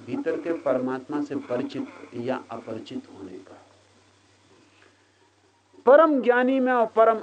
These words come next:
अज्ञानी में जो फर्क है, वो स्वभाव का नहीं है, वो फर्क से केवल बोध का है, अवेयरनेस का है।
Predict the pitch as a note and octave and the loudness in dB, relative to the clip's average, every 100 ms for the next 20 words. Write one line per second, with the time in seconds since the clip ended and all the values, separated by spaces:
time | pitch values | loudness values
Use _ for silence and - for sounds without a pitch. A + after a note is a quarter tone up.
0 | - F#3+ E3 G3+ A3 A#3 A3 F#3 F3+ E3 | -2 -2 2 4 4 2 -2 0 0 0
1 | - - - G3+ G3+ F3+ E3+ - D3+ C#3 | 2 2 2 -4 -4 -2 -4 -2 -4 0
2 | F3 G3 G3 E3 D3+ D3 D#3+ F3 D3+ C3+ | -2 0 -2 -4 -4 -6 -6 -6 -6 -8
3 | - D#3+ D#3+ - - D3 C#3 C3 B2+ G#2 | -6 -4 -4 -8 -12 -8 -6 -4 -6 -8
4 | A2 C#3+ C#3+ A2 - - - - - _ | -4 -2 -2 -8 -10 -10 -14 -20 -20 _
5 | _ _ _ _ _ _ - - C3 B2 | _ _ _ _ _ _ -20 -6 -4 -2
6 | A#2+ A2 A#2 C3 B2+ - - - | -4 -4 -6 -8 -8 -16 -16 -16